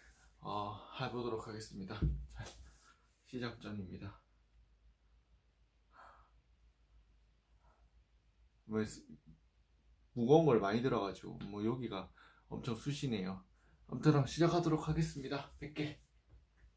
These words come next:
어, 제가 아까 확인했는데, 어, 십일 일차 후기일 겁니다. 아무튼 시작하도록 하겠습니다.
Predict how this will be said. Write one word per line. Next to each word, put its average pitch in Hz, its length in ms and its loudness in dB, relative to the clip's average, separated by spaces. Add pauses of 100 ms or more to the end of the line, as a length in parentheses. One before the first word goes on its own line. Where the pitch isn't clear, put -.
(480)
어, 123 560 4 (1200)
제가 - 380 -4
아까 131 260 -2
확인했는데, 139 840 -2 (1800)
어, 104 580 -4
십일 - 300 -4 (360)
일차 190 540 2
후기일 120 360 -2
겁니다. 104 480 -4
아무튼 107 300 -10
시작하도록 147 640 -2
하겠습니다. 120 540 -6